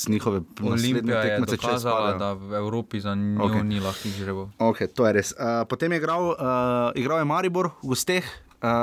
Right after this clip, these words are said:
Speaker 1: pri Partizaniju Tirana, mi ga dajemo v Ednini. Žiga, eh,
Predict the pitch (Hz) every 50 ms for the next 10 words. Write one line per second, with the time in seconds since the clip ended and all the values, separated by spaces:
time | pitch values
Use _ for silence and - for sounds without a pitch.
0 | 120 117 110 101 - 120 123 117 107 - 127 - 127 113 120 131 143 156 156 151
1 | 139 131 127 120 98 85 - 123 117 113 127 147 160 156 143 131 - - 127 123
2 | 120 123 110 113 117 120 131 120 120 120 117 107 107 113 127 135 147 151 139 -
3 | - - - - 123 113 139 175 175 170 160 147 139 123 - - 139 123 120 123
4 | 120 120 120 120 117 117 117 117 113 110